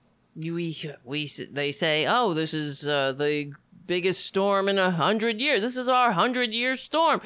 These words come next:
two times in a row now." And it's only j-,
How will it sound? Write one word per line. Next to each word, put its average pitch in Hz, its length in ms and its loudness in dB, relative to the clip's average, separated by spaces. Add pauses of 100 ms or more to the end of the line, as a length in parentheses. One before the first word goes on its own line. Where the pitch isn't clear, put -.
(280)
two 277 200 0
times 277 440 2
in 294 80 2
a 277 100 2
row 294 440 4
now." 156 420 0 (880)
And 240 540 2 (880)
it's - 180 -12
only 403 320 2
j-, 170 200 -8